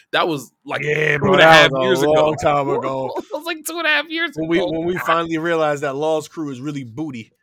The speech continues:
Speaker 1: Bro, what
Speaker 2: They
Speaker 1: you
Speaker 2: was
Speaker 1: mean
Speaker 2: there.
Speaker 1: you finally, what you mean you finally
Speaker 2: They,
Speaker 1: realized?
Speaker 2: I, I, then me, I'm fine. I, I don't have an issue
Speaker 1: <laughs>
Speaker 2: with admitting that, nigga. Them
Speaker 1: I
Speaker 2: niggas
Speaker 1: hate it. I hate
Speaker 2: cheeks.
Speaker 1: Law's crew. You
Speaker 2: They
Speaker 1: already
Speaker 2: was,
Speaker 1: know I hate Law's
Speaker 2: they
Speaker 1: crew.
Speaker 2: were literally in that position. I swear to God,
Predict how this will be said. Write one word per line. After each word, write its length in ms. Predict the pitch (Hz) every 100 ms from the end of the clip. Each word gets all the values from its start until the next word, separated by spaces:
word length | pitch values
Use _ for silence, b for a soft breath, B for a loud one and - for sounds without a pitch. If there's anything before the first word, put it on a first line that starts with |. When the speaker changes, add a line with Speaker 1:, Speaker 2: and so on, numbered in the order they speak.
| _ _
Speaker 1:
Bro, 380 | - 98 117 104
what 180 | 92 120
Speaker 2:
They 60 | 185
Speaker 1:
you 80 | 208
Speaker 2:
was 120 | -
Speaker 1:
mean 60 |
Speaker 2:
there. 200 | 180 175
Speaker 1:
you 160 | 156 151
finally, 320 | 143 123 117
what 180 | 117 160
you 60 | 170
mean 160 | 156 127
you 160 | 170
finally 280 | 160 147 127
Speaker 2:
They, 60 | 117
Speaker 1:
realized? 540 | 117 110 104 98 95 -
Speaker 2:
I, 60 | - _ _ _ _ _ 135 220 214
I, 40 |
then 220 | 185 180 190
me, 160 | 240
I'm 160 | 175 226
fine. 340 | 170 214 147
I, 420 | 120 151 170 123
I 40 | 190
don't 160 | 156
have 140 | 151 -
an 80 | 127
issue 260 | 143 139
Speaker 1:
<laughs> 20 |
Speaker 2:
with 100 | 117
admitting 400 | 120 139 185 143
that, 200 | 113 107
nigga. 500 | 107 110 110 110 104
Them 160 | 131 214
Speaker 1:
I 120 | 127
Speaker 2:
niggas 60 | 117
Speaker 1:
hate 180 | 120 113
it. 80 | 104
I 80 | 120
hate 220 | 151 165
Speaker 2:
cheeks. 120 | - -
Speaker 1:
Law's 100 | 92 _
crew. 240 | 90 76 -
You 120 | 113
Speaker 2:
They 40 | 135
Speaker 1:
already 160 | - -
Speaker 2:
was, 80 |
Speaker 1:
know 60 | 104
I 60 | 95
hate 140 | 98
Law's 200 | 90 85
Speaker 2:
they 80 | 170
Speaker 1:
crew. 60 | 208
Speaker 2:
were 60 | 180
literally 380 | 175 196 190 180
in 60 | 180
that 160 | 170
position. 560 | 160 139 170 - 202 202 _ _ _ -
I 80 | 135
swear 340 | - - 170
to 60 | 180
God, 300 | 170 180 196